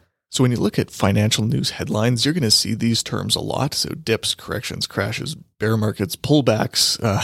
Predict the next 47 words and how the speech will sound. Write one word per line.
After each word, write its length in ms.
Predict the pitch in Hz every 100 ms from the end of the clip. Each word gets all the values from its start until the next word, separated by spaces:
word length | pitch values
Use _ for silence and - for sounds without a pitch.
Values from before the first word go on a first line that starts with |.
| -
<laughs> 80 | -
all 140 | 127 -
these 180 | 120
things. 280 | - 120 117 - - - - - -
The 80 | 120
problem 320 | - 165 180
is 100 | 123
that 140 | 117
most 240 | 117 113 -
of 60 |
them 160 | 226 185
don't 240 | 131 120
have 340 | 120 123 117 107 120
a 180 | 117 110
specific 760 | - - 131 - 120 127 _
definition, 800 | - 120 - - 117 185 226 220 - - -
but 100 | -
I'll 140 | - 208
try 220 | - 233
to 60 | 226
give 140 | 120
you 60 | 117
some 240 | - 110
guidelines 480 | 107 110 110 110 113
so 160 | -
you 160 | 117 113
can 260 | - 113 110
understand 560 | 120 113 117 - 110 113
what's 220 | 113 -
going 260 | - 113 113
on 220 | 113 113
in 60 |
the 100 | 110
news 240 | 110 110 110
a 40 |
little 200 | 107 -
bit 240 | 104 113 -
when 100 | 104
you 140 | 110
see 260 | - - -
headlines 460 | 113 95 104 107
that 100 | -
seem 220 | - 98
a 40 | 107
little 180 | 92 90
bit 120 | -
scary, 460 | - - 120 120